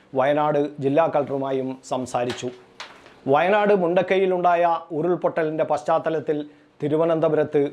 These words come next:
പോലീസ് ആസ്ഥാനത്ത് പ്രത്യേക കൺട്രോൾ റൂം പ്രവർത്തനം ആരംഭിച്ചിട്ടുണ്ട്. ഇരുപത്തിനാല് മണിക്കൂറും പ്രവർത്തിക്കുന്ന കൺട്രോൾ റൂമിലേക്ക് പൊതുജനങ്ങൾക്ക് വിവരങ്ങൾ അറിയിക്കാം.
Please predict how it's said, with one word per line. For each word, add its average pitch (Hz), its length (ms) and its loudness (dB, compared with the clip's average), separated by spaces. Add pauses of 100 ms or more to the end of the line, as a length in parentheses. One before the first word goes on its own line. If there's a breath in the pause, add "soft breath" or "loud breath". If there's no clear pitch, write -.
(120)
പോലീസ് 160 460 2 (180)
ആസ്ഥാനത്ത് 151 520 0 (240)
പ്രത്യേക 147 440 2 (320)
കൺട്രോൾ 147 340 2 (120)
റൂം 139 160 0 (180)
പ്രവർത്തനം 135 500 -2
ആരംഭിച്ചിട്ടുണ്ട്. 127 580 -4 (640 soft breath)
ഇരുപത്തിനാല് 147 600 2
മണിക്കൂറും 143 500 0
പ്രവർത്തിക്കുന്ന 139 520 0 (300)
കൺട്രോൾ 139 320 0 (120)
റൂമിലേക്ക് 139 480 0 (180)
പൊതുജനങ്ങൾക്ക് 135 760 0 (220)
വിവരങ്ങൾ 131 420 0 (220)
അറിയിക്കാം. 123 460 -2